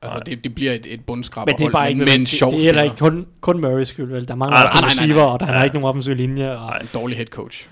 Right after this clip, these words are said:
Speaker 1: Det, det, det vil jeg stadigvæk holde mig til. Jeg
Speaker 3: Ja,
Speaker 1: holder
Speaker 3: du,
Speaker 1: mig ved
Speaker 3: du,
Speaker 1: off-season
Speaker 3: du, øh,
Speaker 1: prediction.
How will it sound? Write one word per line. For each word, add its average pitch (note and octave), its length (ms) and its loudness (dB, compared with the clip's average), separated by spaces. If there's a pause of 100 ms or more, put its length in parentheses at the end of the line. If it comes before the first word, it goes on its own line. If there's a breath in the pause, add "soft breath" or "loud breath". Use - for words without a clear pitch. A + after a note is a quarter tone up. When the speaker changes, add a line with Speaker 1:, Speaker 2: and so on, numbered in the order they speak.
(160)
Speaker 1:
Det, C#3 200 -8
det, C3 200 -8
det C#3 100 -2
vil C3 60 -4
jeg B2 120 -4
stadigvæk B2 280 -8
holde A#2 160 -10
mig A#2 100 -14
til. A#2 240 -14
Jeg C#3+ 80 -8
Speaker 3:
Ja, B2+ 60 0
Speaker 1:
holder C3+ 160 0
Speaker 3:
du, A#2+ 40 -4
Speaker 1:
mig A#2+ 140 -6
ved B2 80 -6
Speaker 3:
du, B2 60 -4
Speaker 1:
off-season C3 340 0
Speaker 3:
du, E3 60 6
øh, D#3 80 8
Speaker 1:
prediction. C3+ 380 0